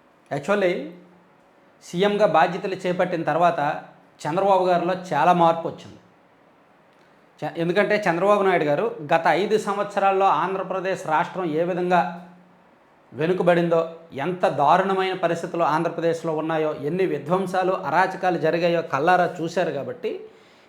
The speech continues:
ఈసారి పాజిటివ్ పరిపాలన ఇవ్వాలి అని ఆయన కృతనిశ్చయంతో ఉన్నారు. నిన్న కూడా మంగళగిరి మీటింగ్లో, పెనుమాక మీటింగ్లో చంద్రబాబు గారు అదే చెప్పారు, "పాజిటివ్గా ఉందాము, పాజిటివ్ని స్పీడ్ చేద్దాము" అని చెప్పారు.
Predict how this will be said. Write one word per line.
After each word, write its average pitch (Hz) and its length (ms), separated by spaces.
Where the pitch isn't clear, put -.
ఈసారి 202 520
పాజిటివ్ 226 680
పరిపాలన 208 480
ఇవ్వాలి 175 680
అని 175 320
ఆయన 170 180
కృతనిశ్చయంతో 170 840
ఉన్నారు. 135 420
నిన్న 185 200
కూడా 208 280
మంగళగిరి 196 480
మీటింగ్లో, 180 440
పెనుమాక 202 500
మీటింగ్లో 180 420
చంద్రబాబు 196 520
గారు 185 120
అదే 180 140
చెప్పారు, 175 400
"పాజిటివ్గా 226 560
ఉందాము, 170 640
పాజిటివ్ని 220 540
స్పీడ్ 233 480
చేద్దాము" 175 400
అని 160 140
చెప్పారు. - 300